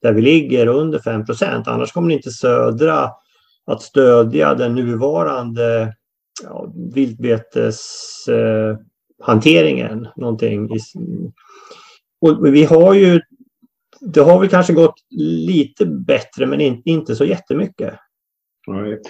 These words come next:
Speaker 2: Eh, och det där, det är ju en utvärdering som faktiskt pågår nu, så att,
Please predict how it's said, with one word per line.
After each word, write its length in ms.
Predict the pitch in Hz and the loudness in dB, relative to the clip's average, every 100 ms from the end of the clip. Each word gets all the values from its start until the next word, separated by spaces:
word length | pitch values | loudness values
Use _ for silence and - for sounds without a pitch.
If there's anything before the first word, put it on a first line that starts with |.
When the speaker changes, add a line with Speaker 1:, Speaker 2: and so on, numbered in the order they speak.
| - - - | -20 -20 -12
Speaker 2:
Eh, 300 | - 113 117 | -4 0 0
och 180 | 117 123 | 0 -2
det 100 | 127 | -2
där, 340 | 123 120 120 - - _ 123 - 143 120 120 | 0 -2 -4 -10 -20 _ -10 -4 -4 -2 0
det 80 | 123 | 2
är 40 | |
ju 140 | 127 | 2
en 100 | 143 | 0
utvärdering 580 | 151 123 127 113 107 113 | -2 -4 -4 -4 -4 -6
som 180 | 113 110 | -10 -12
faktiskt 360 | 107 - - - | -12 -14 -16 -4
pågår 460 | 107 92 117 139 | -2 -2 -4 -6
nu, 260 | 107 92 107 | -4 -6 -8
så 180 | 107 110 | -8 -12
att, 160 | - | -12